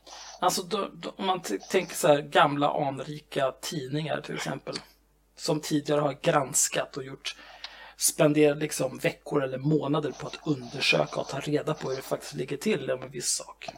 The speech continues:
Och sen presenterar en gediget reportage istället för de här, liksom,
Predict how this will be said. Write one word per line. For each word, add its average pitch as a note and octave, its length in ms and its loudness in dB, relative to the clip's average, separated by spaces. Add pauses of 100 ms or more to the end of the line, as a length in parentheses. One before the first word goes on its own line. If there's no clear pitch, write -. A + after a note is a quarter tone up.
(180)
Och D#3 120 0
sen C#3+ 220 2
presenterar C#3+ 760 0
en B2+ 120 -2 (840)
gediget D3+ 760 0 (360)
reportage - 880 2 (1120)
istället D3 420 2
för D3 80 -6
de D3 100 -2
här, C3+ 180 0
liksom, - 340 -8